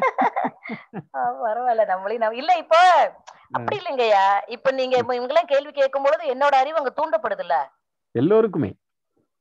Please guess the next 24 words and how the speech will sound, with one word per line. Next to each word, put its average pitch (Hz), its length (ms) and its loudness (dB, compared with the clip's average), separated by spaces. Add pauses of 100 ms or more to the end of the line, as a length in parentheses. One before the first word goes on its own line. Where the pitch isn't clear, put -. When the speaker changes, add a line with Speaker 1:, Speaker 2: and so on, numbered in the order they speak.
(180)
Speaker 1:
ஆ, 277 300 0
இப்போ 285 380 2
உங்களுக்கு 311 420 -4
பதில் 240 340 0
சொல்றோம், 262 460 2 (280)
ஆனா 359 160 0
Speaker 2:
ம். 311 40 -8
Speaker 1:
எனக்கு 370 300 2
ஒரு 294 160 2
ப-, 233 260 4
பதில் 233 220 0
உண்டு. 226 260 -14 (400)
சொல்றதுக்கும் 381 580 0
ஒரு 311 160 0
உந்து 285 260 -4
வே-, 277 220 0
ஒரு 226 360 -2
வேகம் 254 400 -2
நம்மகிட்ட 226 280 -2
இருந்து 262 240 2
வரணும்ல, 196 480 0
தூண்டுதல் 262 340 -8
தானே 175 200 -2
அது. 143 300 -12